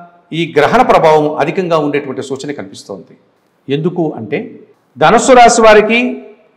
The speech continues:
అష్టమ భావమైనటువంటి కర్కాటక రాశికి అధిపతి అయినటువంటి చంద్రుడు పంచమ భావంలో మేషరాశిలో రాహుగ్రస్త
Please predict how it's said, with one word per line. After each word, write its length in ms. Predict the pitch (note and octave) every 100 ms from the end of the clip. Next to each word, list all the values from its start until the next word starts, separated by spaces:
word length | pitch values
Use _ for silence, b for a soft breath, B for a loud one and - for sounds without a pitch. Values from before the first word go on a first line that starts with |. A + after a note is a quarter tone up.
| _ _ -
అష్టమ 340 | D3 - D4
భావమైనటువంటి 680 | C#4 A#3 A3 A3 G#3+ A3 F#3
కర్కాటక 560 | F3+ F3 - B3 C4 A#3+
రాశికి 380 | A3+ G#3 - G3+
అధిపతి 360 | C#3+ F3+ G3+ G3+
అయినటువంటి 480 | F#3+ F3+ D3+ D3 - D#3+
చంద్రుడు 420 | F#3+ B3 D4 - - _ _ _ _ _ -
పంచమ 360 | G3+ G#3 C#4 A#3+
భావంలో 520 | G3 E3+ D3+ E3 A3+
మేషరాశిలో 960 | D#3 G#3 G#3+ F#3 E3+ F3 C#3+ A#2 - - - _ _ _ _ _ _ _ _ B2
రాహుగ్రస్త 680 | D3 G3+ C#4 - G3+ -